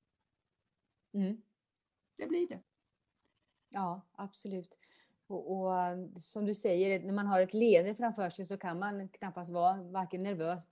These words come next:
Speaker 1: för nervös eller arg eller irriterad, utan då lockas man av det. Man ser
Speaker 2: Mm.
Speaker 1: bilden, det var jättebra.
Speaker 2: Mm.
Speaker 1: Eh,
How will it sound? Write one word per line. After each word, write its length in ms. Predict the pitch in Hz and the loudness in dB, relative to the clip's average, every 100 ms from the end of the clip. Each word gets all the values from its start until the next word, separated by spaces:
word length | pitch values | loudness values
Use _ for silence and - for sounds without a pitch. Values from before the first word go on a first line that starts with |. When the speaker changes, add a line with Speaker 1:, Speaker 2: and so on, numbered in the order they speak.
| - | 2
Speaker 1:
för 280 | 220 226 247 | 12 12 12
nervös 540 | 247 220 185 165 - | 8 8 8 8 6
eller 200 | 180 180 | 0 2
arg 360 | 175 160 170 165 | 2 2 4 4
eller 240 | 170 165 165 - - _ | 6 4 4 -8 -20 _
irriterad, 840 | 180 180 190 202 165 143 156 160 170 | 4 6 4 4 2 4 2 2 -2
utan 360 | 180 170 180 | -8 -4 2
då 80 | 175 | 4
lockas 440 | 185 214 175 165 | 4 2 -2 -2
man 260 | 202 196 185 | 2 4 2
av 240 | - 175 165 | -2 -2 4
det. 300 | 170 165 147 | 6 8 6
Man 120 | 170 | -2
ser 180 | - 170 | 2 4
Speaker 2:
Mm. 100 | 160 | 4
Speaker 1:
bilden, 420 | 175 143 139 170 | 2 0 0 -2
det 60 | 165 | 0
var 200 | 180 185 | -2 -2
jättebra. 580 | 190 - 165 202 185 156 - - - | -6 -2 4 8 8 6 -4 -20 -12
Speaker 2:
Mm. 140 | 185 175 | -4 2
Speaker 1:
Eh, 300 | 170 165 | 6 6